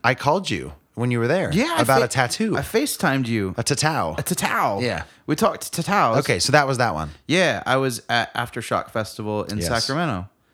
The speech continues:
Speaker 2: uh, and it was amazing. I had a
Speaker 1: Perfect.
Speaker 2: blast. I saw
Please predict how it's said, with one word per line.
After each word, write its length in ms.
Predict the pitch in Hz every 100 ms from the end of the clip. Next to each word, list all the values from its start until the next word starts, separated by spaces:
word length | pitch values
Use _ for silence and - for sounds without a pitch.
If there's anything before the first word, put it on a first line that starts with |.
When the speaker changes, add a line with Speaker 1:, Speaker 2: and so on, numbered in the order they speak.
| _ _ _ -
Speaker 2:
uh, 240 | 110 101 -
and 160 | 110
it 40 | 104
was 140 | 104
amazing. 400 | 120 147 117 90 - _ _ _ _ _ _ _ - -
I 40 |
had 40 | 120
a 40 |
Speaker 1:
Perfect. 100 | 117
Speaker 2:
blast. 320 | 110 98 - -
I 60 | 107
saw 540 | - 110 107 104